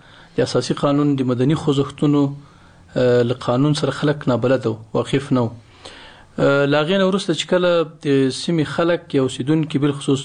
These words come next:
ځوان قشر، په دې پوه سو چې په اساسي قانون کې د مدني خوځښتونو لپاره یو خاص قانون موجود ده او قانون دا حق ورکړی سي دوی په سیمه کې د تمدن لپاره کار وکړي، په سیمه کې شته ناخوالې تشخیص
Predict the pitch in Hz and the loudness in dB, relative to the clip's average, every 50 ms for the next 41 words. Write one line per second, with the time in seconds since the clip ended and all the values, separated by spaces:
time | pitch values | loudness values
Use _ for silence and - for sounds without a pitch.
0 | - - 151 147 143 139 143 - 175 - - 151 139 - 139 127 131 127 - 170 | -2 -2 0 0 0 0 0 -2 -2 0 0 -2 -2 -4 -2 -2 -2 0 2 2
1 | 170 165 165 - 151 - - 151 147 147 147 - - - - - - - - - | 2 2 2 -2 -4 -2 -2 -2 -2 -4 -8 -16 -20 -20 -20 -20 -20 -20 -20 -16
2 | _ - 135 - - 123 - - 147 - 151 135 143 151 151 143 147 - 135 131 | _ -4 -2 0 0 -2 -2 -2 -2 -2 0 0 2 2 0 0 0 -2 0 2
3 | 135 127 135 139 139 143 131 123 131 123 - - 160 151 151 147 143 143 143 - | 2 2 2 2 2 0 0 -2 -2 -2 -2 0 2 2 2 2 0 -2 -8 -14
4 | - - - - - - - - 143 123 123 123 127 120 - 156 151 143 143 135 | -20 -20 -20 -20 -20 -20 -8 -4 -2 0 2 0 0 0 0 0 2 2 2 2
5 | 127 123 - - 147 139 139 143 - - 123 127 147 165 165 165 160 147 135 151 | 2 0 0 0 -2 -2 -2 -4 -4 -2 0 2 2 2 2 2 2 0 0 -2
6 | 139 143 - 147 135 127 123 - 131 127 135 131 123 127 117 107 165 165 - - | -4 -2 0 0 0 0 -2 -2 -2 0 0 2 2 0 0 0 -2 -4 -2 -2
7 | 160 143 143 - 151 143 139 139 - 143 135 139 - - - - - - - - | -2 -2 0 0 0 0 0 0 0 -2 -4 -4 -8 -16 -20 -20 -20 -20 -20 -20
8 | - - - - - - - 131 127 127 127 123 123 120 123 143 151 151 151 151 | -20 -20 -20 -20 -14 -4 -2 0 2 2 2 2 0 0 0 2 4 4 4 4
9 | 147 143 143 - 123 123 120 - - 165 160 156 147 147 - - 143 135 127 120 | 2 0 0 0 -2 0 0 -2 0 0 2 2 0 0 0 0 0 0 0 0
10 | - 139 120 123 123 143 139 139 131 127 - 139 123 127 123 - 147 151 147 147 | -2 -2 -2 0 2 2 2 2 2 0 0 0 0 0 0 0 0 0 2 0
11 | 143 143 - - 135 139 139 - - - _ _ _ - - - - - _ - | 0 -2 -2 -2 -2 -2 -2 -6 -14 -20 _ _ _ -20 -20 -20 -20 -10 _ -2
12 | 127 120 117 - - - 147 143 139 139 135 - - - 147 131 127 123 - - | -2 -2 -2 -4 -2 0 0 0 0 0 -2 -4 -2 0 0 0 0 0 0 0
13 | 143 143 139 135 131 123 - 139 - - - - 160 160 | 0 2 2 0 0 0 -2 -2 -2 -2 0 -2 -2 -2